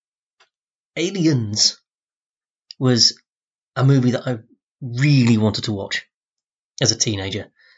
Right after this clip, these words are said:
And so getting to watch it on V H S, uh, while I was, after, just after my last G C S E exam, as I recall, uh, round a mate's house with a Chinese takeaway, it was, like, a big thing.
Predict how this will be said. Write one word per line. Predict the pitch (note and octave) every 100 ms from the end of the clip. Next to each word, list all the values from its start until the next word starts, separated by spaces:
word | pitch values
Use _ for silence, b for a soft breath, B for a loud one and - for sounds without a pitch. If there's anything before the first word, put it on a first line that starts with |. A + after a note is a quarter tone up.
| b -
And | A2+ A2
so | B2 G#2 G#2 - _ _ _ C3
getting | A#2 C#3 B2+ A2
to | G#2
watch | G2+ -
it | A2 G#2 _ _ _ _ _
on | A2+ G2+
V | A#2+ A2
H | - A2+
S, | G2+ - - _ _ _ -
uh, | A#2+ A2
while | B2 A#2 A2+
I | G#2
was, | G2+ - _ -
after, | D3 C#3+
just | B2+ - G3+ -
after | F3+ E3
my | C3
last | C3 D3+ -
G | D#3
C | D#3
S | D3
E | G#3+
exam, | B2 G2+ G2
as |
I | G#2
recall, | G#2 G2+ F3+ - B B B B -
uh, | A#2
round | B2 C#3+ A#2
a |
mate's | A2+ A2+
house | G#2 G2+ A2+
with |
a | G2+
Chinese | B2+ A2 G#2 -
takeaway, | A#2 - A2+ G2 _ _ _ _ _ _ _ _ -
it | F3
was, | F#3+ F3+ -
like, | D3 B2
a |
big | - C#3+ -
thing. | - -